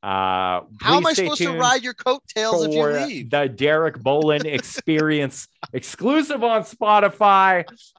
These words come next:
Speaker 1: Just kidding. Dale, where can people follow you on social media?
Speaker 2: Uh, at Super Dalebot. Um, I just
Speaker 1: Uh-huh.
Speaker 2: fucking
Speaker 1: Cool.
Speaker 2: mind blanked. <laughs> Uh,
Speaker 1: <laughs>
Speaker 2: Dale DeRuiter on TikTok.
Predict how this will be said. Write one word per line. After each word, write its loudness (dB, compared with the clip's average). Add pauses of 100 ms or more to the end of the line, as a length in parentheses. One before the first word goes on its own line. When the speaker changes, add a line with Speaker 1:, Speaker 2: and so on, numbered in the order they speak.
(260)
Speaker 1:
Just -6
kidding. -4
Dale, 0
where 2
can -6
people -4
follow -2
you -4
on -8
social -8
media? -14 (520)
Speaker 2:
Uh, 2 (920)
at 0
Super -6
Dalebot. 2 (760)
Um, -8 (1700)
I -2
just -2
Speaker 1:
Uh-huh. -2
Speaker 2:
fucking -6
Speaker 1:
Cool. -2
Speaker 2:
mind -4
blanked. -10
<laughs> -6
Uh, 2
Speaker 1:
<laughs> -6
Speaker 2:
Dale 2
DeRuiter -2
on 0
TikTok. -2